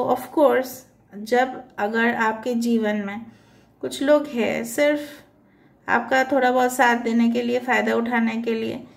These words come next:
और आपको लगता है लेकिन यही है मेरे स्ट्रेंथ,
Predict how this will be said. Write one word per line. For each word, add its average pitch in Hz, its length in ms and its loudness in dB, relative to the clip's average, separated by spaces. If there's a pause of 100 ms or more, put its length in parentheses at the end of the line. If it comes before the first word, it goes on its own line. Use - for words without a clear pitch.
(280)
और - 100 4
आपको 269 260 2
लगता 277 360 0
है 285 260 4
लेकिन 247 400 -4
यही 247 460 0
है 254 240 -2
मेरे 233 260 2
स्ट्रेंथ, 226 520 -4